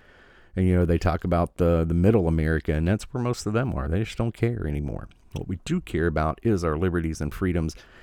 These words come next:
and we're not anxious to have them taken away, even for a virus. These things have happened before. Dangers have always happened. Things will always happen. You cannot stop them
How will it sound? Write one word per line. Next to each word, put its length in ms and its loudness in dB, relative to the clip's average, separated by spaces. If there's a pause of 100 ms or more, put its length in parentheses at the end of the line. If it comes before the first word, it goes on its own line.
(240)
and 160 0
we're 120 0
not 380 0 (140)
anxious 680 -2 (460)
to 140 2
have 260 2
them 140 2
taken 360 0
away, 380 2 (120)
even 540 2
for 420 4
a 80 2
virus. 800 0 (720)
These 300 4
things 360 2
have 240 2
happened 400 0
before. 420 0
Dangers 840 2
have 200 -2
always 420 2
happened. 520 -2 (960)
Things 420 4
will 220 4
always 380 2
happen. 400 0
You 160 2
cannot 640 -2
stop 540 -2
them 320 -4